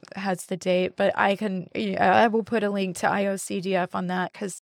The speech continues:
those are really great conferences. If you're an adult parent that wants to participate in a group like this, and also there is that virtual group that you can tune into. Love that you're gonna be with those moms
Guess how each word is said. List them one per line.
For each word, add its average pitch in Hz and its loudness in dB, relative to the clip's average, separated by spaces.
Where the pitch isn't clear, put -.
those 233 4
are 226 4
really 202 0
great 185 0
conferences. 196 -2
If - -8
you're 233 2
an 226 0
adult 208 2
parent 208 -4
that 208 -2
wants 202 -2
to 233 -2
participate 214 -4
in 190 -4
a 185 -4
group 269 -2
like 254 0
this, 247 0
and 269 2
also 285 2
there 277 6
is 269 6
that - 4
virtual 240 2
group 202 0
that 208 2
you 208 -2
can 190 -2
tune 208 -6
into. 185 -2
Love 233 4
that 254 6
you're 240 2
gonna 240 0
be 233 -2
with 226 -2
those 220 -2
moms 208 -2